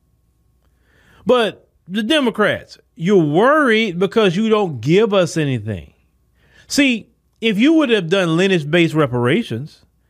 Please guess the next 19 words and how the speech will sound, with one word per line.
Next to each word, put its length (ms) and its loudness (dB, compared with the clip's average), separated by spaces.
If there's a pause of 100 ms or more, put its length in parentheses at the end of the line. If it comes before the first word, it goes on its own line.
(180)
and 120 -2
stopped 340 -2
being 220 0
so 220 -4
anti-black 640 -2
racist, 540 -4
you 60 -6
Democrats, 680 -2
you, 280 -2 (1200)
i-, 40 2
if 220 0
you 100 0
wasn't 240 2
so 120 -2
much 300 -2
of 60 -2
an 80 2
anti-black 640 -2
racist, 640 -2